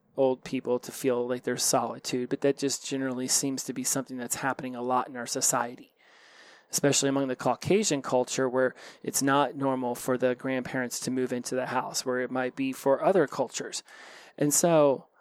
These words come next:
people is something that always spans across. So since people span across everywhere,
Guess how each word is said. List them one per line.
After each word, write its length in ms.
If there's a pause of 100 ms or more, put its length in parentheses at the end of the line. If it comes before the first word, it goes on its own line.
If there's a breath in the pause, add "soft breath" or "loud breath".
(160 soft breath)
people 520
is 140
something 260
that 160
always 360
spans 360
across. 680 (340 soft breath)
So 140
since 280
people 360
span 320
across 440
everywhere, 540